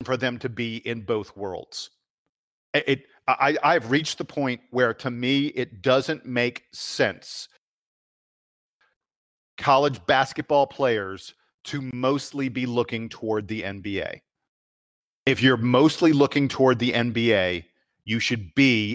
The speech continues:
in some kind of N B A minor league, or you should be in the N B A. If you're, i-, if you, if basketball is going to be your pro career,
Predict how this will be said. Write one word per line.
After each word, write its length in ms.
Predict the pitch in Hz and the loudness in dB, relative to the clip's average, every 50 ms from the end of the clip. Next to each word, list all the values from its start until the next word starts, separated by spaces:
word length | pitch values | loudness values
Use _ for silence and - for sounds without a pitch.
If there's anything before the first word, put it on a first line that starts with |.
| - - | -6 -6
in 160 | 123 113 113 | -6 -6 -6
some 300 | - - - 135 127 135 | -6 0 0 0 0 0
kind 220 | 123 - 127 120 | 0 -2 0 0
of 80 | 117 104 | 0 -2
N 200 | - 127 120 120 | -2 -4 -4 -4
B 220 | 117 107 110 113 110 | -4 -4 0 2 2
A 100 | 107 104 | 2 2
minor 400 | 98 98 101 104 101 98 98 98 | 0 -2 -2 -2 -4 -4 -8 -8
league, 380 | 92 95 98 87 - - - - | -8 -8 -10 -10 -12 -14 -18 -6
or 140 | - 131 120 | -2 -2 -2
you 100 | 113 110 | -2 -2
should 320 | 107 - 127 113 95 95 | -4 -4 -4 -6 -6 -4
be 360 | 92 123 127 120 110 107 104 110 - - | 0 2 2 4 2 2 0 -4 -2 0
in 260 | 123 120 117 117 110 | 0 2 2 0 -2
the 200 | 107 107 110 87 | -2 -2 -2 -2
N 220 | 98 98 98 98 | -2 -4 -6 -8
B 200 | 90 101 98 95 | -6 -4 -4 -2
A. 160 | 85 73 55 - - _ _ _ _ _ _ _ _ _ _ _ _ _ _ _ _ _ _ _ | -2 -2 -4 -8 -12 _ _ _ _ _ _ _ _ _ _ _ _ _ _ _ _ _ _ _
If 160 | - 117 - | -6 -4 2
you're, 160 | 123 131 - - - | 2 2 2 4 2
i-, 140 | 131 127 - - _ _ _ _ | 0 0 0 -4 _ _ _ _
if 160 | - 123 - | -2 -2 0
you, 100 | 117 135 - - | -2 -6 -2 0
if 300 | 123 117 104 - - - _ _ _ _ _ _ _ _ _ _ _ _ _ _ | 0 0 0 0 -6 -14 _ _ _ _ _ _ _ _ _ _ _ _ _ _
basketball 580 | 120 120 135 139 - - 156 - 147 143 139 127 | 2 2 2 2 0 -4 0 2 2 4 4 2
is 80 | 117 | 0
going 220 | - 139 135 135 127 | -2 -4 -4 -4 -4
to 60 | 127 | -6
be 140 | 107 127 123 | -8 -8 -8
your 240 | 120 120 127 123 | -6 -2 -2 -2
pro 300 | 120 - - - 131 120 | -2 -4 -2 -2 -2 -2
career, 680 | 117 - - 120 113 101 110 123 117 104 92 82 87 104 | -2 -6 -10 -10 -10 -6 -6 -6 -6 -6 -8 -8 -10 -14